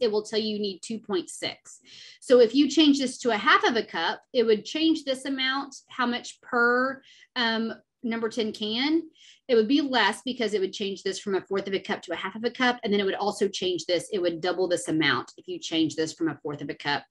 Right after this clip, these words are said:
to a half of a cup. So it really is, does some neat things if you go, if you use the app or the online version. So again, right here, as you can see,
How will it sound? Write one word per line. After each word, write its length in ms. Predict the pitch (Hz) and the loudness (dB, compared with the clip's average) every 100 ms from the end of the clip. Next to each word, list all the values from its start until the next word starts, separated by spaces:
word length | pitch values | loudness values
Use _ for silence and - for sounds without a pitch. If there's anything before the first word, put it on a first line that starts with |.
| - | -16
to 200 | - 156 | -6 -4
a 60 | 120 | -4
half 240 | 135 127 | -6 -8
of 60 | - | -12
a 80 | - | -16
cup. 220 | - - - | -14 -16 -12
So 280 | - 208 202 - 214 | -2 0 -2 -8 -4
it 160 | 285 277 | 2 6
really 420 | 294 427 440 277 | 8 8 6 6
is, 280 | 277 277 - 220 | 4 4 -2 0
does 240 | 262 254 | 2 2
some 220 | 262 226 | 0 0
neat 260 | 226 254 - | 0 -2 -2
things 420 | 226 226 262 269 | -2 2 2 0
if 160 | - 226 | -4 -6
you 160 | 226 202 | -8 -2
go, 340 | 208 208 202 | 0 0 -2
if 140 | - - | -6 -12
you 100 | 190 | -12
use 200 | 190 208 - | -8 -10 -10
the 180 | - 175 - | -14 -14 -6
app 240 | 175 175 - | -4 -4 -4
or 100 | 165 | -6
the 140 | 180 | -4
online 360 | 156 160 160 156 | -4 -2 -2 -2
version. 480 | 151 139 113 - - _ - - - | -4 -4 -8 -10 -14 _ -20 -20 -20
So 320 | - - 294 277 | -2 4 6 6
again, 460 | 285 262 370 427 | 4 6 8 8
right 180 | 285 262 | 8 6
here, 220 | 247 339 | 2 2
as 160 | 302 247 | 2 2
you 80 | 247 | 0
can 200 | 247 226 | 0 -2
see, 600 | - 349 330 240 226 220 | -2 0 2 2 -2 -8